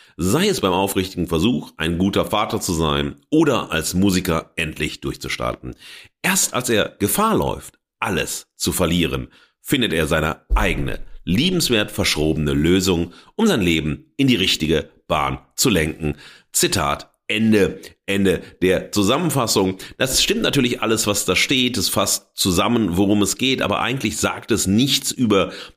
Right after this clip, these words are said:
den Film aus. Dieser Film lebt für mich, äh, von Momenten. Dieser Film lebt von Augenblicken. Dieser Film lebt von einer Intensität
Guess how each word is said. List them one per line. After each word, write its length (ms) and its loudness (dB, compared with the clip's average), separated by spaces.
den 100 2
Film 480 2
aus. 440 2
Dieser 220 0
Film 440 2
lebt 540 2
für 180 2
mich, 480 2
äh, 240 4
von 420 0
Momenten. 680 2
Dieser 220 0
Film 260 2
lebt 280 0
von 140 -4
Augenblicken. 720 0
Dieser 400 0
Film 420 0
lebt 400 0
von 120 -2
einer 300 0
Intensität 1160 0